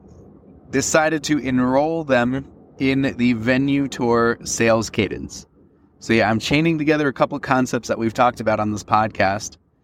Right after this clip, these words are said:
The, uh, concept of a sales cadence is a systematic approach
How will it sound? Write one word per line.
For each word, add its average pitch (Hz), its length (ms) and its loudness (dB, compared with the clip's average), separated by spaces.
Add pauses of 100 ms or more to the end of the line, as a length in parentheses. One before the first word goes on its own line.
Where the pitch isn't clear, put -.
(280)
The, 117 340 2
uh, 110 160 2
concept 147 400 -2
of 131 140 2
a 120 80 2
sales 147 420 0
cadence 107 520 0
is 110 380 -2 (220)
a 113 480 2
systematic 135 1000 0
approach 120 560 -4